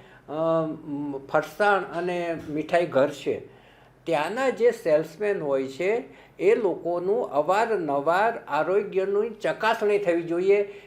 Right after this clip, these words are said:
એમને કોઈ ચેપી રોગ નથી, એમને કોઈ ચામડીનો રોગ નથી, એમને ટી બી નથી, એમને દમ નથી, બીજાને જે પ્રસરી શકે એવો કોઈ રોગ નથી, એના વાળ, અ,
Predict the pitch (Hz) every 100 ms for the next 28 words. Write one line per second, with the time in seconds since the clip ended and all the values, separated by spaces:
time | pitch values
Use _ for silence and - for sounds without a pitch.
0 | - 180 175 190 196 196 196 196 180 185
1 | 190 170 175 170 165 170 175 170 165 160
2 | 170 170 175 175 151 160 175 190 185 170
3 | 165 160 160 165 175 165 151 156 160 165
4 | 185 190 208 190 160 147 175 190 165 156
5 | 190 170 185 220 208 175 175 185 190 -
6 | - - 143 147 151 175 180 180 185 -
7 | - 143 151 185 185 170 - 156 143 -
8 | 165 165 233 285 226 185 185 160 175 196
9 | 202 220 160 147 202 208 202 214 226 -
10 | - - - - 175 202 185 143 156 190
11 | 226 208 - -